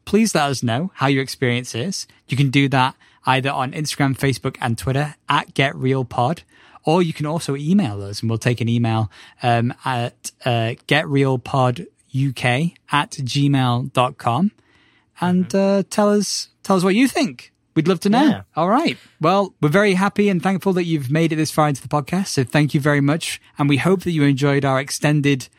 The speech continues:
Speaker 1: bonus edition of Get Real Gaming this week.
Speaker 2: Don't get used to it.
Speaker 1: Don't, <laughs> don't get used to it.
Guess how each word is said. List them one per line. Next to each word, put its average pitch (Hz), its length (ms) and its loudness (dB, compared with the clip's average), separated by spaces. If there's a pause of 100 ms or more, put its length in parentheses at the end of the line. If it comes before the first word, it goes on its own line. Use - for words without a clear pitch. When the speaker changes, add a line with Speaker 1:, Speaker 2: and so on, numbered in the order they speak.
(340)
Speaker 1:
bonus 143 360 2
edition 127 560 0 (280)
of 160 240 2
Get 135 200 -2
Real 127 360 -2 (140)
Gaming 123 340 2
this 113 200 -6
week. 120 280 -2
Speaker 2:
Don't 165 180 -2
get 165 100 -4
used 156 200 -6
to 143 80 -4
it. 165 120 -8 (460)
Speaker 1:
Don't, - 260 4 (680)
<laughs> 262 680 -6
don't 214 160 4
get 202 140 0
used 143 220 -4
to 156 100 -2
it. - 120 -6